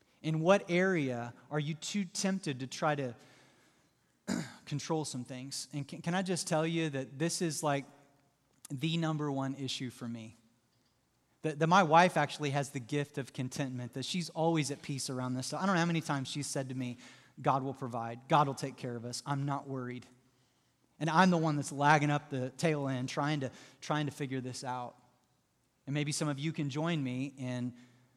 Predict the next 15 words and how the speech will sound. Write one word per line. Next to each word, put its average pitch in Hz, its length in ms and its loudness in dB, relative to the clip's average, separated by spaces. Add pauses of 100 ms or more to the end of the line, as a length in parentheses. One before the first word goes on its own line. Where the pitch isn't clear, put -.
(260)
just - 300 -4 (260)
beginning 151 500 0
to 175 120 -6
put 156 220 -4
our 147 180 -2
trust 127 580 -4
in 131 120 -4
the 127 80 -4
God 131 280 2
of - 80 -8
flour 131 400 0
jars 120 360 -4
and 127 80 -6
olive 117 320 -10
oils. 110 460 -10